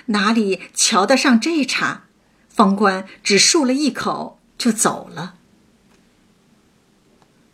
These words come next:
五儿追出来，拉着方官问道：“我的话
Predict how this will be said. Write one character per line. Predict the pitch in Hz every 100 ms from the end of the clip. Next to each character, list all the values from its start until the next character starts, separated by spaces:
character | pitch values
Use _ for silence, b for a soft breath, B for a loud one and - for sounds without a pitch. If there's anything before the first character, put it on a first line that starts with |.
| _ _ _ -
五 | 220
儿 | 180
追 | 175 240 233
出 | 226 180
来， | 147 - _ _ b
拉 | 254 247
着 | 233
方 | 220 240
官 | 240 240
问 | 269 208
道 | - - _ _ _ _ _ _ b
：“我 | b 196
的 | 175
话 | - 285 226